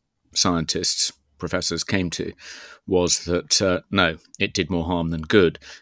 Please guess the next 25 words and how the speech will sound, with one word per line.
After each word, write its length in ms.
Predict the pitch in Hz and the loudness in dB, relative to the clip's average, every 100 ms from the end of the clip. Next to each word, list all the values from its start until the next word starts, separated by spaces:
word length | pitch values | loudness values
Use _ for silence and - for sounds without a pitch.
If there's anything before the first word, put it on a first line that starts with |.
| - | -10
And 160 | 98 98 | -4 2
Rishi 480 | 117 - 95 87 - | 2 4 4 2 -2
brought 320 | - 110 104 | 2 6 6
this 180 | - 90 | 4 2
up 220 | 95 87 - | 2 0 -2
and 120 | 87 | -4
was 120 | 90 | -2
very 200 | 82 104 | 2 2
quickly 500 | 85 92 - 87 82 - - - | 2 -2 -2 -2 -2 -6 -20 -16
shut 420 | - - 120 107 | -2 2 4 2
down 460 | - 98 90 80 - - - _ _ | 2 2 2 0 -6 -20 -20 _ _
by 340 | - 90 85 80 - - | -2 2 2 -2 -8 -12
Hugo 360 | - 101 90 85 | -2 2 2 2
Keith, 360 | - 90 85 - - - _ | 4 4 2 -8 -20 -20 _
who 120 | 107 | 4
in 80 | 104 | 4
the 80 | 101 | 4
process 920 | - - 123 123 - 95 95 - - - _ - - - | -2 4 6 8 6 4 4 2 0 -4 _ -20 -14 -8
of 100 | 98 | -2
shutting 380 | - 101 92 | 0 2 0
down 520 | 82 104 101 85 - - _ - | 2 4 4 2 -4 -14 _ -6
Rishi 280 | 98 - | -4 -2
Sunak 440 | 92 104 92 90 - - - - - | 2 2 4 2 -2 -10 -20 -8 -2
referred 500 | 101 - 113 107 - | 0 6 8 8 4
to 420 | - 101 92 90 | 4 6 6 2